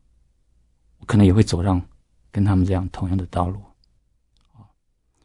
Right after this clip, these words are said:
所以当有时候我看到，就是最近在报章上看到说这些人又是烧炭自杀呀，又是跳楼啊，啊，我真的是很想说，把我的情况告诉他，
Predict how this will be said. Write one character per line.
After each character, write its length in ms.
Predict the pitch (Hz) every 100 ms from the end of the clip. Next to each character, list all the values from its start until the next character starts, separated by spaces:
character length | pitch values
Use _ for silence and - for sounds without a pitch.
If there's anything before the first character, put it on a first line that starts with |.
| _ _ _ _ _ _
所 100 | 131
以 20 |
当 140 | 131 143
有 100 | 95
时 120 | 135
候 60 |
我 100 | 107
看 180 | - 120
到， 140 | 117 110
就 180 | 101
是 300 | 95 95 90
最 120 | 87 107
近 120 | 104
在 80 | 92
报 180 | 104
章 140 | 98 98
上 100 | 95
看 180 | 110 101
到 160 | 95
说 160 | 92 92
这 120 | 101
些 180 | 107 95
人 340 | 90 87 101 - _ _ _
又 100 | -
是 100 | 101
烧 260 | 95 95 98
炭 300 | 104 95 90
自 220 | - 87
杀 360 | 85 95 87 92
呀， 200 | 90 92 92
又 100 | 92
是 340 | - 98 98 - _ _ _ _ _ _ _
跳 240 | - 98
楼 220 | 92 98 -
啊， 220 | 101 - _ _ _ _ _
啊， 180 | - 98
我 80 | 101
真 160 | 107
的 80 | 101
是 200 | 92 95
很 220 | - 98
想 260 | 98 98 87
说， 320 | - 92 95 - _ _ _ _ _ _ _ _ _ _ _ _ _ _
把 120 | - 110
我 100 | 95
的 60 |
情 180 | - 90
况 160 | 92 92
告 160 | 95
诉 140 | - -
他， 200 | -